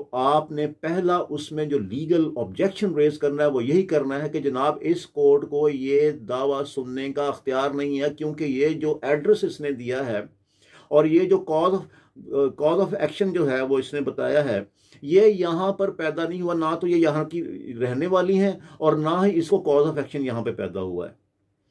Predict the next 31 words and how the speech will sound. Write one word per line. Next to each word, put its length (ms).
क्योंकि 560
आम 280
तौर 220
पर 340
ऐसे 300
केसेस 420
में 240
ख़वातीन 800
अपनी 420
प्लेंट 480
में 100
ये 140
बताती 520
ही 160
नहीं 280
है 120
कि 120
उनको 540
cause 200
of 140
action 280
इस 220
ज़िला 260
में 140
जहाँ 200
पे 100
उन्होंने 160
केस 340
फाइल 220
किया 220
वो 200